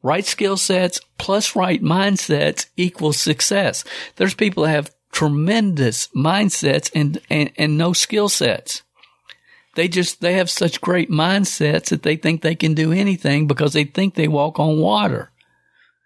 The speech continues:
until they get beaten in the nose a couple of times. But when you can combine the right skill sets with the right mindset, you're unstoppable, twenty-seven percenter.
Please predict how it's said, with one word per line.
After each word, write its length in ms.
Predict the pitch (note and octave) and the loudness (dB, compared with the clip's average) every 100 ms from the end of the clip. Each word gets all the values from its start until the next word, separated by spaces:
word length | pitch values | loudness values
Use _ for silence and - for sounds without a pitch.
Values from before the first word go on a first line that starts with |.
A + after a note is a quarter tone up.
| _ - | _ -4
until 280 | D3 E3+ D3+ | -2 0 0
they 100 | D3 | 2
get 260 | D3 D3 | 0 0
beaten 420 | C#3+ D3+ - D3 | 0 -2 0 -2
in 40 | C#3+ | 2
the 100 | C#3 | 2
nose 380 | E3 G3 G3 C#3+ | 2 0 0 -2
a 40 | |
couple 320 | B2+ A#2+ - | 0 -2 0
of 80 | G#2+ | -2
times. 560 | B2+ A2 - A#2 - - _ _ _ _ _ _ _ _ _ _ _ _ _ _ _ _ _ _ _ _ _ _ _ _ _ _ _ _ _ _ - | 0 -2 -4 -8 -10 -12 _ _ _ _ _ _ _ _ _ _ _ _ _ _ _ _ _ _ _ _ _ _ _ _ _ _ _ _ _ _ -2
But 120 | D#3 | 0
when 180 | E3 E3 | 2 0
you 100 | G3 | 0
can 140 | G3+ | 0
combine 360 | F3+ F3+ F3 D3+ | 2 2 2 2
the 100 | C#3 | 2
right 280 | D3 D#3 | 2 0
skill 400 | - - G#3+ A3 | 0 -2 0 0
sets 400 | G#3+ - C#3 C#3+ | 0 2 0 0
with 200 | F3 F#3+ | 0 -2
the 80 | - | 0
right 280 | C#3 C3 - | 0 0 0
mindset, 680 | D3 F#3 F#3+ E3+ - C3+ - | 0 0 0 0 0 0 0
you're 120 | E3 | 0
unstoppable, 840 | D3 C#3 - F#3+ F#3+ - C3 C#3 | 0 0 -2 0 0 -2 -6 -6
twenty-seven 680 | B2 A#2+ A2+ G#2+ - - - | -2 0 0 0 -2 -4 -8
percenter. 580 | - - - - - C3 | -6 -4 -4 -6 -10 -14